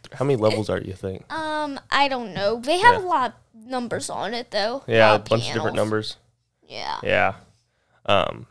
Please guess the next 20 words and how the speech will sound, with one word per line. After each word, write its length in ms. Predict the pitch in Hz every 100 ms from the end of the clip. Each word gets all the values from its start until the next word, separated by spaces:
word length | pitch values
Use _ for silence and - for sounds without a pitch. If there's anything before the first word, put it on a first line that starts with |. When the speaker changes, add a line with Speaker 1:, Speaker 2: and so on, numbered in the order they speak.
| -
Speaker 1:
so 320 | 117 101 101
that's 200 | 175 214
interesting. 380 | 254 240 180 131
I 40 |
didn't 160 | 160 -
know 120 | 196
that. 200 | 139 98 - - -
Speaker 2:
Oh, 340 | 392 359 285 269
let 160 | 285 370
me 80 | 381
tell 200 | 339 359
you 100 | 370
one 220 | 311 294
more 160 | 285 285
thing 260 | 285 294
about 240 | 294 277 269
the 180 | - -
elevator. 500 | 262 269 240 226 233 - -
If 160 | 294 302
you're 340 | 381 494 508